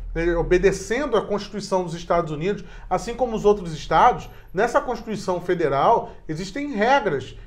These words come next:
que devem ser seguidas por todo, por todos os signatários daquele, daquele contrato, né, vamos dizer assim.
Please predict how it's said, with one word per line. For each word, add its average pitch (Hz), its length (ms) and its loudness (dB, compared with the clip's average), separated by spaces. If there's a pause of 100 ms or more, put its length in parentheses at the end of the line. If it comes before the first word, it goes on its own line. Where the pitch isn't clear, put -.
que - 80 -8
devem 226 220 4
ser 226 120 -10
seguidas 226 420 -6
por 277 360 0
todo, 277 320 -2
por 208 180 -12
todos 285 240 -2
os 277 60 -8
signatários 277 760 2
daquele, 170 400 -2
daquele 170 300 -2
contrato, 175 760 4 (320)
né, 160 80 0
vamos 165 220 0
dizer 156 260 0
assim. 139 360 -2